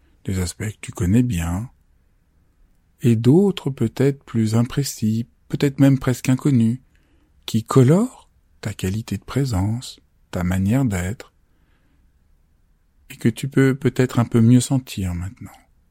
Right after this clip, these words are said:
Autrement dit, avec ton cœur,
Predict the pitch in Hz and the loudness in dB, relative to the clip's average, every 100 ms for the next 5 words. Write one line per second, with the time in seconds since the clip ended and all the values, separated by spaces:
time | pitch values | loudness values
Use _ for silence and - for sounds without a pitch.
0 | _ _ _ _ _ _ _ _ _ _ | _ _ _ _ _ _ _ _ _ _
1 | _ _ _ _ _ _ _ _ - 123 | _ _ _ _ _ _ _ _ -8 -4
2 | - 143 139 131 170 190 - _ _ _ | 0 2 2 2 2 2 -2 _ _ _
3 | _ _ _ _ _ _ _ _ _ _ | _ _ _ _ _ _ _ _ _ _
4 | _ _ _ _ - 110 98 98 - 92 | _ _ _ _ -4 -2 0 -4 -4 -6
5 | - 92 95 120 151 | -6 -6 -2 -2 -4